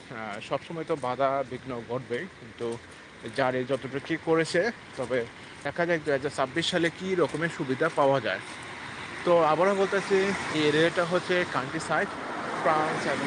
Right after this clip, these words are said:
সুইজারল্যান্ডের বর্ডারে লগে, এবং, আহ, অবশ্যই একদিন জেনেভাতে যেয়ে আপনাদেরকে দেখাবো। আর এখন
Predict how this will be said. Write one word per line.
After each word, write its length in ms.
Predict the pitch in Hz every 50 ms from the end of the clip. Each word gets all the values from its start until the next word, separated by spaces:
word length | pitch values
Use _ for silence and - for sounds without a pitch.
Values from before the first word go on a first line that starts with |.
| 143 - -
সুইজারল্যান্ডের 460 | 139 127 127 131 131 135 127 135 127 117
বর্ডারে 400 | 123 117 113 127 127 127 127 131 131 - - - - - - - - - - - -
লগে, 300 | 131 131 139 143 - 135 170 208 - - - - - - - -
এবং, 240 | 117 107 107 113 110 107 113 110 - - - - - - - - - - -
আহ, 480 | 113 110 107 110 113 117 120 - -
অবশ্যই 360 | - 131 135 135 - 160 147
একদিন 280 | 139 139 131 123 139 135 123 - - 131 120
জেনেভাতে 400 | 123 135 135 135 131 123 - 135 123 117
যেয়ে 280 | 139 156 143 131 156 185 165 - - - - - - - -
আপনাদেরকে 540 | 113 110 - 127 127 - 131 120 - -
দেখাবো। 380 | 127 143 143 139 - 147 143 170
আর 1120 | 208 214 - - - - - - - - - - - - - - - - - - - - -
এখন 260 | - - - - -